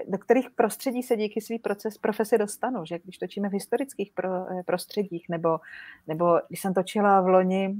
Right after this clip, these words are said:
když jsme točili ombudsmana, tak to jsem točila v hotelu,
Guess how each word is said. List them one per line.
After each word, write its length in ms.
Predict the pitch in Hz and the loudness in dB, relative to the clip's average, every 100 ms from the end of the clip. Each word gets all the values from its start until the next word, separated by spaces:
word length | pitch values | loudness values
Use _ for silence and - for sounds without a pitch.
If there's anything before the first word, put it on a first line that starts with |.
| - | -8
když 120 | 185 | -6
jsme 120 | 185 196 | -2 -2
točili 280 | 185 196 | 0 0
ombudsmana, 520 | - 185 196 190 175 175 | 2 0 -2 -2 -4 -4
tak 140 | 180 | -8
to 60 | - | -10
jsem 200 | - 180 | -8 -8
točila 340 | 185 - 175 | -8 -4 -4
v 40 | 165 | -2
hotelu, 680 | 165 175 185 180 185 175 | -4 -4 0 2 4 4